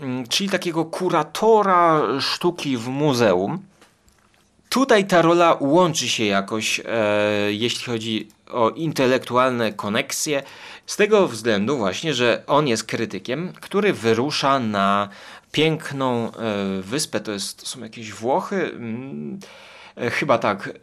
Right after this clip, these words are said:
i przyjeżdża do tego kolekcjonera Micka Jaggera. Ale z kim on tam przyjeżdża? Otóż właśnie z, e, Elizabelą, z Eli-, z Iz-, y, Elizabeth. Z Izabelą? Mm,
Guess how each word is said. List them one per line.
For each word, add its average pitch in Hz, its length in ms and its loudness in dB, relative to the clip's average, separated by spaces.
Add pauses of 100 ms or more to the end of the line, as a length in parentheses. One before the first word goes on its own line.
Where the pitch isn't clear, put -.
i 170 500 -4 (880)
przyjeżdża 160 840 2
do 120 240 0
tego 117 340 -2
kolekcjonera 110 840 0
Micka 110 460 -4
Jaggera. 101 300 -4
Ale 117 200 -2
z - 120 -4
kim 254 200 0
on 220 120 4
tam 165 200 0
przyjeżdża? 101 500 -4
Otóż 165 360 -4 (360)
właśnie 165 500 2
z, - 300 -4
e, 131 260 -2
Elizabelą, 120 840 4 (200)
z - 160 -10
Eli-, 117 420 -4
z 95 120 -8
Iz-, 120 240 -6
y, 95 380 -4 (600)
Elizabeth. 104 800 -2 (420)
Z - 220 -14
Izabelą? 151 600 2 (760)
Mm, 117 200 -10